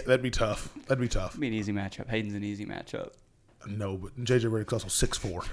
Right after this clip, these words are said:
Speaker 1: <laughs>
Speaker 2: Means nothing to me.
Speaker 1: The only two players I'd have to worry about, and Archie Duncan, the governor for, like, Seattle, 'cause he's a bucket. <laughs>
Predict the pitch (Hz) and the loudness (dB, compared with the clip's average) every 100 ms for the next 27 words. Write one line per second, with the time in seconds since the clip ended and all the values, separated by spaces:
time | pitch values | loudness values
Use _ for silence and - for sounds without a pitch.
0 | - 147 - - - - - - - 110 | 6 6 6 -2 -8 -8 -12 -14 -8 -6
1 | 104 104 104 110 107 110 - - - - | -4 -6 -4 -4 -4 -6 -10 -18 -20 -20
2 | - 135 151 190 233 208 180 190 185 135 | 0 4 6 6 6 4 8 8 10 8
3 | 156 143 127 170 135 123 127 - - - | 6 6 8 10 10 8 8 4 -14 -6
4 | - 127 135 120 - - - - 120 135 | 4 8 8 4 -4 -16 -12 6 10 10
5 | 131 110 113 123 117 104 104 110 117 120 | 6 4 4 4 0 -2 -4 2 6 6
6 | 123 113 - 117 110 - - 113 113 110 | 4 2 2 2 2 0 2 4 4 4
7 | 123 123 143 123 127 139 143 - 135 101 | 4 6 8 8 10 10 12 10 10 12
8 | - - - - - - | 12 10 8 6 8 6